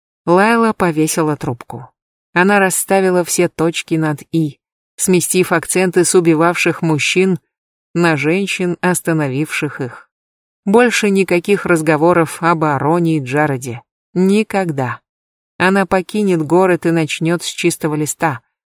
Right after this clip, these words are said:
Сотрёт своё имя и найдёт новую жизнь. Построит что-нибудь без мужа или отца.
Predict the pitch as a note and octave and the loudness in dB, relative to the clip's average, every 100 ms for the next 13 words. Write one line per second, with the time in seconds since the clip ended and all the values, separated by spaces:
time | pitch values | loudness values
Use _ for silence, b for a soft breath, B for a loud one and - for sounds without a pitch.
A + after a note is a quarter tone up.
0 | _ _ - G#3 G3+ G#3+ A3+ - F#3 F#3+ | _ _ -2 0 2 2 2 2 2 4
1 | F#3 F3+ G#3 E3 C#3+ D3 D3 C#3+ E3+ E3+ | 4 4 2 2 0 0 0 2 0 2
2 | E3+ F#3 E3+ C#3+ C3+ C3 D3 C3 B2 - | 0 0 0 -2 -4 -4 -4 -4 -10 -14
3 | _ _ _ _ - E3+ - F#3 G3+ F3+ | _ _ _ _ -4 -2 0 2 2 0
4 | - F#3 F3+ E3 F3 - D#3+ F3+ D#3 D#3 | -2 0 2 2 0 0 2 2 4 0
5 | E3 F#3+ E3 E3 C#3+ - F3+ F3 E3 D#3 | 0 0 0 -2 -4 -4 -2 0 -2 -4
6 | - E3 C3+ | -4 -2 -2